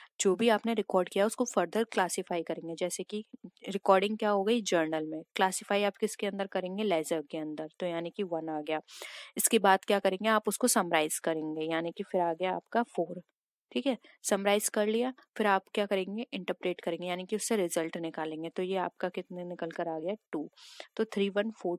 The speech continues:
टू होगा इसका राइट आंसर। थ्री वन फ़ोर टू कहाँ है? ऑप्शन वन में, तो ऑप्शन वन यहाँ पे हमारा राइट आंसर है।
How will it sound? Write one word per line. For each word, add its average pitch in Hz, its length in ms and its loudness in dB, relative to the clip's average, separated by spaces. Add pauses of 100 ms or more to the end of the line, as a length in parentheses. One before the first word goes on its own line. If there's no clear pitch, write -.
टू 196 100 0
होगा 165 220 -4
इसका 185 220 -4
राइट - 220 -6
आंसर। 160 260 -8
थ्री 190 180 -4
वन 196 160 -4
फ़ोर 190 200 -2
टू 208 100 -4
कहाँ 208 180 -4
है? 269 80 -2
ऑप्शन 214 500 -6
वन 156 120 -6
में, 156 160 -12
तो 185 100 -6
ऑप्शन 175 320 -4
वन 196 240 -4
यहाँ 190 160 -6
पे 175 140 -12
हमारा 170 280 -4
राइट 196 320 0
आंसर - 400 -6
है। 165 140 -10